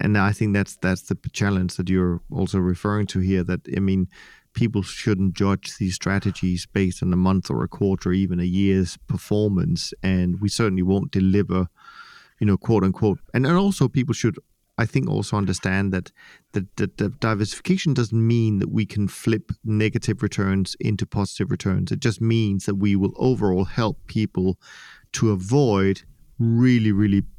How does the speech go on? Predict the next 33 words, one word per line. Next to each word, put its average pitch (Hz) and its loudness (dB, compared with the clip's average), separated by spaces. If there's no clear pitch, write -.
nasty 98 0
experiences, 95 -4
um, 90 0
you 101 0
know, 87 0
over 92 0
the 92 -4
long 90 -2
run. 92 0
Um, 87 0
but - -6
last 101 -2
year 110 2
was, 104 -2
as 98 -2
I 98 0
started 101 -2
out 95 -4
by 104 -4
saying, 107 -2
one 98 -2
of 98 0
those 95 -2
years 101 0
where 92 0
not 120 2
many 113 2
strategies 104 0
did 101 -2
well. 95 0
So - -2
diversification 104 -2
didn't 104 0